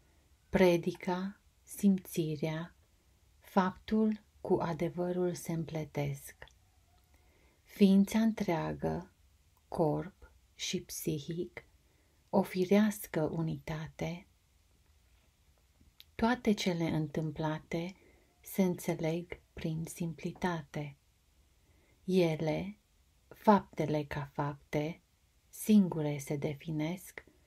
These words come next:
iar eu le îmbrac în cuvinte ce singure se rostesc. Când mă aflu față în față cu ce este, acum, prezent,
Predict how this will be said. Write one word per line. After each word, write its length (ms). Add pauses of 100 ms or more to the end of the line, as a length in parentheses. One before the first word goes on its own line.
(400)
iar 340
eu 360
le 140
îmbrac 460
în 200
cuvinte 840 (500)
ce 160
singure 640
se 200
rostesc. 840 (920)
Când 260
mă 80
aflu 480
față 420
în 100
față 720
cu 420 (460)
ce 160
este, 920 (580)
acum, 680 (200)
prezent, 840